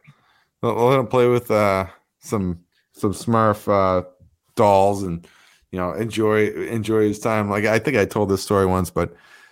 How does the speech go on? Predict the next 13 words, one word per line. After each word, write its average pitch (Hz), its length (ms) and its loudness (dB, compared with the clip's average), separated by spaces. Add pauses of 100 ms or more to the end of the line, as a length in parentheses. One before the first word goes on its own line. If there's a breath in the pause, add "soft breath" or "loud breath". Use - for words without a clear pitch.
(220 soft breath)
I 107 80 2
was 98 100 0
playing, 101 720 -2 (320)
uh, 82 460 -2
my 92 160 -4
wife, 95 520 -2 (100)
Courtney, 95 360 -2
is 87 160 -4
driving 92 640 -4 (140)
Ryan, 92 680 -2 (280)
my 90 160 -4
son. 85 420 -4
At, 82 140 -4